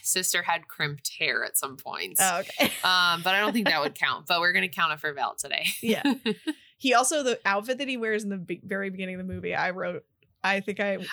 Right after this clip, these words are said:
Speaker 1: I was
Speaker 2: had
Speaker 1: gonna say,
Speaker 2: every
Speaker 1: "Val, you
Speaker 2: part
Speaker 1: look
Speaker 2: of
Speaker 1: like
Speaker 2: this outfit.
Speaker 1: someone who
Speaker 2: <laughs>
Speaker 1: would
Speaker 2: Yeah.
Speaker 1: absolutely have that." Yeah.
Speaker 2: Every part of it. Yeah.
Speaker 1: Yeah.
Speaker 2: Rotten Tomatoes, forty to sixty.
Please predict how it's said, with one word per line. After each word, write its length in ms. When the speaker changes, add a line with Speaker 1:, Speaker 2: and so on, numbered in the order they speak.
Speaker 1:
I 140
was 100
Speaker 2:
had 80
Speaker 1:
gonna 100
say, 120
Speaker 2:
every 100
Speaker 1:
"Val, 180
you 60
Speaker 2:
part 100
Speaker 1:
look 120
Speaker 2:
of 40
Speaker 1:
like 160
Speaker 2:
this 100
outfit. 60
Speaker 1:
someone 380
who 560
Speaker 2:
<laughs> 460
Speaker 1:
would 140
Speaker 2:
Yeah. 280
Speaker 1:
absolutely 1160
have 220
that." 240
Yeah. 100
Speaker 2:
Every 460
part 240
of 60
it. 160
Yeah. 140
Speaker 1:
Yeah. 120
Speaker 2:
Rotten 380
Tomatoes, 480
forty 340
to 80
sixty. 580